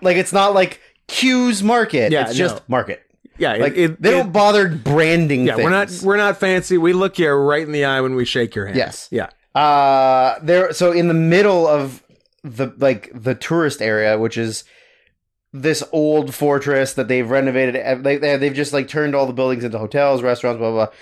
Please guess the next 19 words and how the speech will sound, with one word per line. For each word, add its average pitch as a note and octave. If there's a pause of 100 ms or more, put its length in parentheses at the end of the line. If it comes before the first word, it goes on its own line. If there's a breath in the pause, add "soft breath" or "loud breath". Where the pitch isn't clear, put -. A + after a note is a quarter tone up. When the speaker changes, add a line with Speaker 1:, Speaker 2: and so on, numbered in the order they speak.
(280 loud breath)
Speaker 1:
And D#3+
you're D3+
like, C#3
Speaker 2:
Hey, B2+
hey, D3+
Drew, C3
I, A#2 (320)
I -
hate A#2+
to G2+
derail. F#2+
A G#2+
pretty A#2+
lady G#2
just G2
debuted. F#2 (1600)
Speaker 1:
Huh. F4 (1800)
Is C3+
she F3+